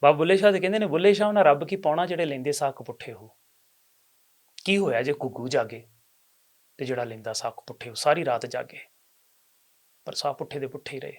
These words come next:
"ਬਾਝੋਂ ਇਲਮ ਜੇ ਕਰੇ ਫਕੀਰੀ, ਜਾਹਿਲ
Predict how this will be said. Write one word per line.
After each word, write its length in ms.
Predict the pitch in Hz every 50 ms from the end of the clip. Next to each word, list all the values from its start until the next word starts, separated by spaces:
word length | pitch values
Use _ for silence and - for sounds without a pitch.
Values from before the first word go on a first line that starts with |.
| _ _ _ _ _ _ _ _ _
"ਬਾਝੋਂ 460 | 123 135 139 135 127 151 151 143 147
ਇਲਮ 260 | - 147 151 156 151 143
ਜੇ 120 | 135 143
ਕਰੇ 260 | 139 - 139 156 165
ਫਕੀਰੀ, 540 | - - 139 - 143 135 139 139 131 - _ _ _ _ _ _ _ _ _ _ _ - 127
ਜਾਹਿਲ 560 | 110 151 139 - - 190 156 123 - -